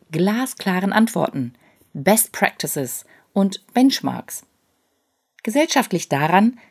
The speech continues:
dass häufig so getan wird, als gäbe es keine Mehrdeutigkeiten, als stünden bestimmte Lösungen für Probleme alternativlos automatisch fest.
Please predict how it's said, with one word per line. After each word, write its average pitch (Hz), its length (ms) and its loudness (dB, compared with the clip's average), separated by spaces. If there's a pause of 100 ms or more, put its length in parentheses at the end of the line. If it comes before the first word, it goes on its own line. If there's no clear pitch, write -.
dass - 180 -4
häufig 262 280 0
so 220 80 -2
getan 180 440 0
wird, 233 120 -6
als 180 180 0
gäbe 208 300 4
es - 140 -4
keine 151 240 -2
Mehrdeutigkeiten, 131 1040 -4 (360)
als 208 140 0
stünden 302 380 2
bestimmte 233 380 4
Lösungen 202 460 4
für 202 140 -2
Probleme 180 540 0 (140)
alternativlos 208 1160 0 (200)
automatisch 180 680 0
fest. - 400 -12